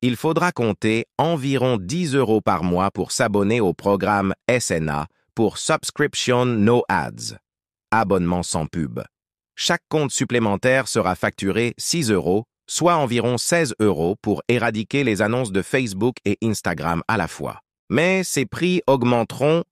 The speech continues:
environ trente pour cent en plus s'ils sont effectués depuis un téléphone pour prendre en compte les taxes appliquées par les magasins d'applications d'Apple et Google. Soit environ vingt euros mensuels pour les deux applications. Se conformer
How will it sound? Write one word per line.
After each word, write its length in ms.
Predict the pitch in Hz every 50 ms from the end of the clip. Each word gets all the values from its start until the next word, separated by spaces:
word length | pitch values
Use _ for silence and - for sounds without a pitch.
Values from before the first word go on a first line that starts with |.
| _ -
environ 400 | 123 135 120 123 127 120 131 131
trente 260 | - - 131 131 123 - _
pour 160 | - 123 95
cent 260 | - - 139 131 123 -
en 180 | - 104 98 90
plus 480 | - - 135 156 190 - - - - - - - - - -
s'ils 200 | - - 139 120
sont 160 | - 151 135
effectués 540 | - 139 120 - 127 107 - - 135 147 143
depuis 280 | 123 113 - - 127 127
un 120 | 110 107
téléphone 560 | - 120 110 107 101 - 135 139 147 156 151
pour 220 | - - 117 92 -
prendre 340 | - - 127 123 110 92
en 120 | 104 107 98
compte 300 | - 120 120 123 117 -
les 160 | 101 104 95
taxes 340 | - - 120 113 - - - -
appliquées 600 | 123 120 - 98 101 90 - - 135 135 151 143 - - - - - -
par 140 | - 110 113
les 100 | 110 107
magasins 440 | 113 123 113 123 120 107 131 123 107
d'applications 720 | 110 104 - - - - 113 104 98 - - 117 107 95
d'Apple 500 | 87 101 92 - - 127 127 131 139 - - _
et 160 | 120 139 143
Google. 600 | 123 113 120 107 92 95 85 73 67 60 52 50 50 - _ _ _ _ _ _ _ _ _ _ _
Soit 300 | - - 156 175 151 -
environ 520 | 135 135 117 120 123 120 120 139 139 139 123
vingt 380 | 98 87 110 151 170 165 -
euros 240 | 147 135 113 127 135
mensuels 600 | 117 117 107 101 - - - 135 110 90 82 76 -
pour 180 | - 107 98
les 120 | 98 95 90
deux 200 | 92 113 107 110
applications. 640 | 104 - 95 92 - 95 92 - - - 80 - - _ _ _ _ _ -
Se 220 | - - 147 127
conformer 840 | - - - 190 175 - - 156 147 127 135 131 135 135 147 143